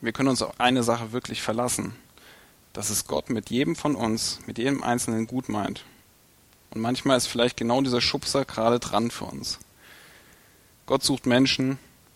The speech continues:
mit Ecken und Kanten, mit Charakter und gebraucht diese Eigenschaften. Auch wenn wir manchmal denken, wir ecken an, Gott hat einen Plan.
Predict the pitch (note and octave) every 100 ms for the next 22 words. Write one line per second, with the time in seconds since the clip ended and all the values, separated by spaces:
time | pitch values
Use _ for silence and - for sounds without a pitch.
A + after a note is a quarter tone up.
0 | _ B2 - - - B2 A#2 - - A#2
1 | - A2+ A2 - G#2+ A#2 - A#2 B2+ -
2 | - A#2+ A2+ - C#3+ - A2+ G#2 - G#2
3 | - A2 - A2+ A2 - C3+ C#3 D3+ C#3
4 | C#3+ D#3+ C3 C3 B2+ B2+ C3 - - -
5 | - _ _ - A2+ G#2 - A2 G#2+ B2+
6 | - _ _ - _ _ - A#2 A#2 B2+
7 | A#2+ A2+ A#2 A2